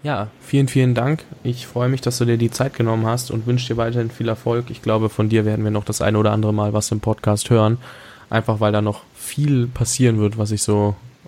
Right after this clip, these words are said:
einfach mal glaube, ob, ob du's geplant hast oder nicht bisher. Ähm, ich denke, dass da noch einiges auf dich zukommen wird. Und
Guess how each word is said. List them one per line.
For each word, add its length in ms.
einfach 220
mal 160
glaube, 460
ob, 260
ob 100
du's 160
geplant 400
hast 200
oder 160
nicht 240
bisher. 500
Ähm, 260
ich 140
denke, 240
dass 180
da 100
noch 180
einiges 440
auf 140
dich 140
zukommen 560
wird. 240
Und 300